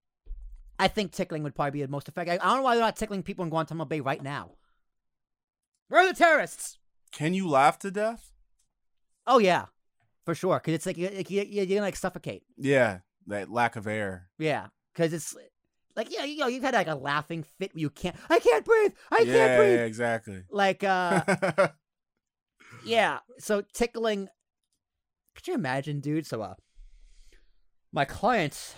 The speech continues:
Speaker 2: They've showed that in cartoons, like, people, like, like, a-, like, cartoons laughing, and then they're, like,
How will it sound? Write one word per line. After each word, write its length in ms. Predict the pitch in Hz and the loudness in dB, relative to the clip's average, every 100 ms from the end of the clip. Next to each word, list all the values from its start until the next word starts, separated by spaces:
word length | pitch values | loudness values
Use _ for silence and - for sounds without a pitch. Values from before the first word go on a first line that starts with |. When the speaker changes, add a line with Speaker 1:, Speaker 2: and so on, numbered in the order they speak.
| - | -4
Speaker 2:
They've 200 | 151 180 | -2 2
showed 240 | 240 226 | 4 6
that 160 | 202 180 | 6 4
in 100 | 147 | 4
cartoons, 720 | 151 139 - 147 135 113 113 | 4 4 2 -4 -2 -6 -6
like, 180 | 117 110 | -8 -6
people, 300 | 147 120 127 | -8 -8 -6
like, 180 | 120 104 | -6 -6
like, 220 | 127 113 _ _ | -12 -12 _ _
a-, 160 | 131 127 | -10 -6
like, 200 | 127 110 | -8 -4
cartoons 560 | 147 139 - 147 135 117 | -2 -2 -4 -8 -8 -2
laughing, 500 | 123 123 131 139 135 | 2 2 0 -10 -10
and 100 | 120 | -8
then 120 | 120 | -8
they're, 100 | 120 | -8
like, 240 | 120 110 | -8 -10